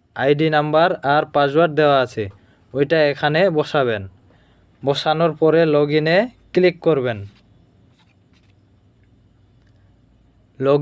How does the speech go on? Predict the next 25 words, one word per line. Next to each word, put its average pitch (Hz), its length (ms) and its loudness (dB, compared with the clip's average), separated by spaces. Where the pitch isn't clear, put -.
in 165 60 0
করার 160 300 2
সাথে 156 260 -2
সাথে 160 200 -2
আপনার 151 300 -2
প্রোফাইলে 156 500 2
log 139 240 -2
in 147 160 -4
হয়ে 143 260 2
যাবে 143 240 2
এবং 147 240 2
আপনি 156 300 -4
এখান 156 280 -2
থেকে 160 240 0
দেখতে 151 240 0
পারবেন 151 360 2
যে 151 100 2
আপনি 151 240 -4
কোন 156 140 -4
কোন 160 120 -2
কলেজে 147 420 2
আবেদন 143 280 -2
করেছিলেন। 123 460 -2
তারপর 143 460 0
ওখানে 151 320 -2